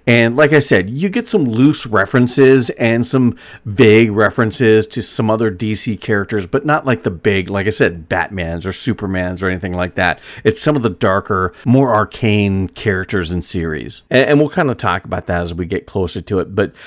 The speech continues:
uh, this very much was a D C property, and it had a lot of references to D C characters, but really tonally, this just, uh, took comics in a different direction that I think has been one of those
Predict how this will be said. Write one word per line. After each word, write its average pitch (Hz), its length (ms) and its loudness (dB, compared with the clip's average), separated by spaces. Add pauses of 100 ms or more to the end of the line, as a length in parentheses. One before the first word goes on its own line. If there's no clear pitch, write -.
(160)
uh, 101 180 -4
this 190 220 2
very 143 260 4
much 120 300 -2
was 110 400 0
a 107 40 2
D 107 300 -4
C 107 240 -2
property, 98 800 -4
and 104 160 0
it 104 140 -2
had 123 500 -4 (240)
a 110 60 -2
lot 107 180 0
of 104 100 -4
references 107 580 -2
to - 140 -10
D 104 320 -4
C 98 460 -2 (140)
characters, 117 640 0 (320)
but 123 180 2
really 135 320 6
tonally, 139 560 0
this 135 180 0
just, - 280 -4 (280)
uh, - 300 -8
took - 340 -6
comics 113 520 -6 (100)
in 104 400 -2
a 101 80 -4
different - 460 -8
direction 92 680 -4
that 90 200 -4 (380)
I 143 80 4
think 143 420 0
has 120 160 2
been 127 640 2 (140)
one 151 200 2
of 160 120 0
those 120 420 0